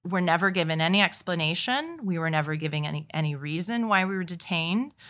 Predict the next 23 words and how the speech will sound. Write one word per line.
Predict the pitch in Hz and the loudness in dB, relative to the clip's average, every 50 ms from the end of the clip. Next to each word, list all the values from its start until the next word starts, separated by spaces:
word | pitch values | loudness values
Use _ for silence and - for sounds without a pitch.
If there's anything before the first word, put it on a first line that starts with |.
| - - - - - - | -20 -20 -20 -20 -10 -4
Uh, | - 156 156 151 156 151 147 147 147 147 147 151 156 - - _ _ _ _ - - - - - | 0 2 2 2 2 2 2 2 2 2 0 -2 -4 -8 -16 _ _ _ _ -14 -14 -12 -12 -6
you | - 185 190 190 | 0 2 4 4
know, | 170 151 147 175 190 - | 4 4 2 2 0 -2
essentially | - 165 - - 185 196 208 202 - 214 196 | -4 -4 0 2 6 6 6 6 4 2 0
what | 190 180 165 - | 0 0 0 0
he | - 185 175 | -2 -2 -2
said | - - 170 160 180 - | 0 0 0 0 0 -2
to | - 185 165 | -2 -2 0
us | 156 151 156 - - - | 0 0 0 -2 -4 -4
was, | 156 160 160 156 147 147 151 - | -2 0 0 0 0 -2 -4 -4
"Well, | 170 160 160 160 | -2 -2 -2 -2
due | 156 160 185 185 185 | -4 -4 -2 -2 -2
to | 180 - - - - 180 165 160 156 156 | -2 -4 -4 -4 -4 -4 -4 -2 -2 -4
the | 160 160 | -4 -6
current | - - 180 180 175 - | -2 2 4 4 4 4
admis-, | - 165 165 160 156 156 - - - | 0 -2 -2 -2 -2 -2 -4 -4 -4
administration's | - 175 170 156 156 156 - - 170 160 156 - 170 151 156 | -2 0 0 0 0 -2 -2 -2 -2 -2 -2 -2 -4 -4 -6
proclamations, | - - 165 147 147 - 170 165 180 214 247 - - 214 202 214 254 302 320 - - - - - - - - - - _ _ - | -2 0 0 0 2 0 -2 0 0 2 2 2 0 0 0 0 -2 -4 -8 -12 -12 -14 -18 -20 -20 -20 -20 -20 -20 _ _ -4
we | 160 185 185 185 185 | 0 2 4 6 6
are | 170 160 | 6 6
able | - 160 170 156 170 165 | 4 2 2 0 -2 -4
to | 156 - - 175 | -2 -2 -2 -2
do | 156 156 156 156 156 156 151 151 147 147 147 - | -2 -2 -2 -2 -2 -2 -2 -2 -2 -4 -6 -6